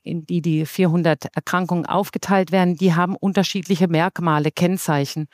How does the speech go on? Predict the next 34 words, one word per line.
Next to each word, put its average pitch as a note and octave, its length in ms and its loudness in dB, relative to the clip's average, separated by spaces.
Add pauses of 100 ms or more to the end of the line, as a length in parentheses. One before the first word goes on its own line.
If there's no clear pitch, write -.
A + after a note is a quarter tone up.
(420)
Manchmal F3 420 0
sind E3+ 160 0
mehr D3+ 140 2
die C#3 80 0
Gelenke, G#3+ 500 2
Sehnen G3 360 4
betroffen. G3 640 -2 (100)
Ich - 160 -20
will E3 80 -4
jetzt D#3+ 180 -4
ein E3 60 -6
paar C#3+ 320 -2 (380)
Namen F#3 400 2
nennen F3+ 320 4
der D#3+ 140 0
Erkrankungsgruppen, F3 1160 -2
die D3+ 160 -6
rheumatoide D#3+ 760 -2
Arthritis A3 500 0
zum G#3 160 0
Beispiel. F#3 560 2 (260)
Da D#3 140 -2
sind E3 240 -2
eben D#3+ 180 -2
eher D3+ 280 0 (100)
Gelenke, D#3 420 0
Sehnen F#3 300 2
betroffen. F#3 560 -2 (260)
Die D#3+ 140 0
Wirbelsäule F3+ 720 2 (520)
ist - 360 -2
betroffen E3 480 -4
bei D3+ 140 0
den D3 200 0